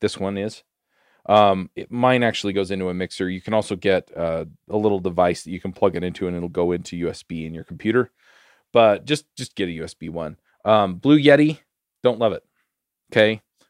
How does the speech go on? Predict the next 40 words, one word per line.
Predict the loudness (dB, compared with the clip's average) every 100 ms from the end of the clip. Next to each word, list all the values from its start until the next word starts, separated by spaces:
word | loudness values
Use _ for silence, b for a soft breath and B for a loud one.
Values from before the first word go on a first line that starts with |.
| 2
A |
lot | 4
of | 4
people | 0 0
really | 2 4 4
like | 4 2
that | 0
one. | 0 -2
I | -2
don't, | -6 -10 _ _ _
okay? | -2 -2 -4 _ b b b b
Uh, | 2 4 2
it | 2
is | 0
a | -2
condenser | 0 0 0
mic. | -2 0 -2 -6 _ _ _ -10
It | -4
picks | -4 -2
up | -2
a | -4
ton | -6 -2 -2
of | 0
stuff. | 6 6 6 0 -20 _ _ _ _ -10
It | -4
sits | -2 4
on | 4
your | 2
table, | 2 4 6 6 6 4
and | -2
then | -2
every | 0 -2
time | -2 0 0 -2
you | -4 -2 -4 -4 -16 -20 _
hit | -6 -4
your | -2
table, | 2 4 4 0 -2
it | 0
goes | 2 2 -4 b b b
boom. | 10 12 12 12 8